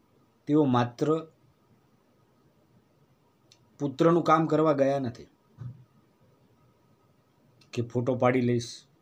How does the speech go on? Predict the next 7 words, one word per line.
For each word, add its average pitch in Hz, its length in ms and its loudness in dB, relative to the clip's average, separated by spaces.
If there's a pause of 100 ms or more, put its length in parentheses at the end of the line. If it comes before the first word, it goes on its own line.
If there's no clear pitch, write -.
(180)
તો 113 60 -14
ચાલશે 107 420 -8
એમ 85 80 -18
નહીં. 76 240 -20 (960)
એ 165 40 -8
દરેક 156 360 -2
પરિસ્થિતિમાં 113 760 0